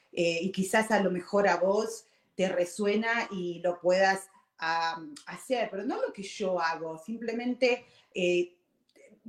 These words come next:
porque a mí me ha pasado con otras personas que yo he escuchado, eh, he tomado millones de clases, he leído millones de libros porque me encanta leer, y ustedes ya lo saben porque ya se los compartí, ah, pero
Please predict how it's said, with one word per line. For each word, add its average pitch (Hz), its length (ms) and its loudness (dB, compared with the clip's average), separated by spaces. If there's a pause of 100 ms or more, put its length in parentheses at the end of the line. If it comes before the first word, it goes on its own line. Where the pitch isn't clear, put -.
porque 196 180 -2
a 202 40 2
mí 294 120 4
me 381 80 2
ha - 80 0
pasado 220 540 2
con 190 100 -4
otras 190 240 -4
personas 202 460 -8
que - 80 -10
yo 208 160 -2
he - 20 -2
escuchado, 190 800 0 (300)
eh, 170 160 0
he 170 100 -4
tomado 208 320 0
millones 190 380 -2
de 180 160 0
clases, 185 500 -2
he 196 80 0
leído 202 240 0
millones 190 400 -2
de 175 60 -2
libros 175 320 -2
porque 160 180 -10
me 147 60 -2
encanta 175 560 0
leer, 160 400 2
y - 20 -16
ustedes - 260 -8
ya 165 100 -4
lo 160 100 -4
saben 160 260 -4
porque - 160 -14
ya 160 80 -6
se 165 140 -10
los 151 100 -10
compartí, 196 880 -2 (420)
ah, 160 440 4 (800)
pero 208 460 2